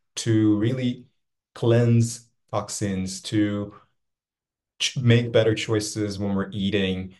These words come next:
to make conscious choices, to even bless your food, say thank you, say, "I love you," right? It's really important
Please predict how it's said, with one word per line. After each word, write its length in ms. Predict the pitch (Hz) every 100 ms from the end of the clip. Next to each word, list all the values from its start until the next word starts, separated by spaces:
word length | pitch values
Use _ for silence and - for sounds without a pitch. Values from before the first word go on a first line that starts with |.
| _
to 100 | -
make 380 | 107 107 107 -
conscious 480 | - 110 104 - 101
choices, 640 | - 110 101 - 98 95 -
to 140 | 107
even 460 | 110 101 104 98 - _ -
bless 360 | 117 113 110
your 120 | 113
food, 380 | 107 - 104 92
say 240 | - 104 101
thank 320 | 104 101 -
you, 100 | 98
say, 200 | - 95
"I 140 | 98
love 300 | 98 101 101
you," 280 | 95 95 - -
right? 360 | 107 110 - - _ _ _
It's 220 | - 113
really 380 | 120 123 123 120
important 760 | 113 104 113 107 107 98 -